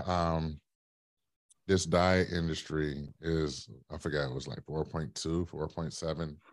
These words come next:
trillion dollars, you know? So one of the things I really want y'all to really think about is who, who is really benefiting from this messaging and, like, why do they want you to buy this stuff so badly?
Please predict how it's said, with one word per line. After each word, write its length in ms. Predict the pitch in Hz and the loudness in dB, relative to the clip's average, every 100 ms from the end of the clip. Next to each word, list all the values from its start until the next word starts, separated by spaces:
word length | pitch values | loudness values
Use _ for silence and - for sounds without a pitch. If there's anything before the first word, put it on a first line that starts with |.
| _ | _
trillion 340 | 92 85 80 | -2 0 0
dollars, 520 | 78 76 82 85 82 - _ _ _ _ _ - | 0 2 2 2 -2 -12 _ _ _ _ _ -10
you 100 | 82 | -2
know? 240 | 76 73 | 0 0
So 560 | - 87 80 78 - - _ _ | 2 4 4 4 0 -10 _ _
one 180 | 92 92 | -4 0
of 100 | 87 | 0
the 60 | 85 | 2
things 220 | 82 78 | 0 0
I 40 | |
really 220 | 78 80 | 0 2
want 240 | 78 78 76 | 0 -2 -2
y'all 140 | 76 | 0
to 60 | 73 | 0
really 200 | 73 71 | 0 -2
think 200 | - 71 | -4 -6
about 320 | 69 71 69 | -2 -2 -2
is 280 | 71 - - _ - _ _ _ _ _ _ _ | -4 -6 -14 _ -20 _ _ _ _ _ _ _
who, 280 | 107 101 98 92 | -10 -8 -10 -12
who 200 | 110 107 | -6 -2
is 100 | 90 | 2
really 220 | 90 87 | 4 2
benefiting 720 | 73 80 78 78 80 78 76 | 0 -2 -4 -2 -2 -2 -4
from 260 | - 73 69 | -4 -4 -4
this 200 | 67 - | -6 -6
messaging 640 | 73 73 67 73 65 65 - | -6 -6 -6 -6 -6 -6 -6
and, 120 | 69 | -4
like, 160 | 71 67 - 62 | -4 -6 -12 -20
why 580 | 69 76 78 80 78 73 - _ _ _ _ _ | -2 2 4 6 4 0 -8 _ _ _ _ _
do 80 | 95 | -10
they 120 | 80 | -2
want 420 | 78 78 78 73 - | 0 0 0 -2 -4
you 80 | 73 | -6
to 140 | - 67 | -6 -8
buy 580 | 76 73 73 73 71 69 - 67 | 0 2 4 2 0 -4 -8 -10
this 180 | 73 - | -8 -8
stuff 440 | - 78 76 - - | -6 -2 0 -2 -10
so 360 | - - 71 | -14 -6 -4
badly? 640 | 69 64 64 - - - | -4 -8 -8 -8 -10 -18